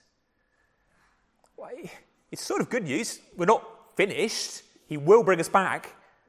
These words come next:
But he's gonna rescue us from Germany. Okay, so we are gonna lose first. Do, do you see that, that pattern? In fact, in some ways, it's, it's, it's more like a prophet turning up in sort of eighteen ten when we're fighting the French. Okay, a little history lesson. Fighting the French,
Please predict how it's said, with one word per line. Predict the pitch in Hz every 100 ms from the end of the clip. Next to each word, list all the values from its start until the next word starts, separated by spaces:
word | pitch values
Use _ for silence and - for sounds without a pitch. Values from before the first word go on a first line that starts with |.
| _ _ _ _ _ -
But | 147
he's |
gonna | 147 170
rescue | 180 -
us | 160
from | - - - 175 147
Germany. | 185 160 101 98 _ _ _ _ _ -
Okay, | 135
so | 123 127
we | 131
are | 135
gonna | 131 123
lose | 123 117
first. | - 117 107 - - -
Do, |
do | 165
you | 139
see | 165
that, | 160 - - _ _
that | - -
pattern? | 165 151 180 240 - _ _ _ _ _ - - - _ _
In | 165
fact, | 202
in | 170
some | 226
ways, | 170 143
it's, | 147
it's, | 165 -
it's | 170
more | 160 185 233
like | 180 113 160 190 - - -
a | 156
prophet | 202 185 165
turning | 175 160
up | 151
in | 160 147 - - _
sort | - 139
of |
eighteen | 180 180 170 151
ten | - 170 143
when | 120
we're | 120
fighting | - 151 131
the |
French. | - - 110 - - - _ _
Okay, | -
a | 135
little | 127
history | 131 -
lesson. | 127 151
Fighting | 185 165
the | 131
French, | - 156 143 -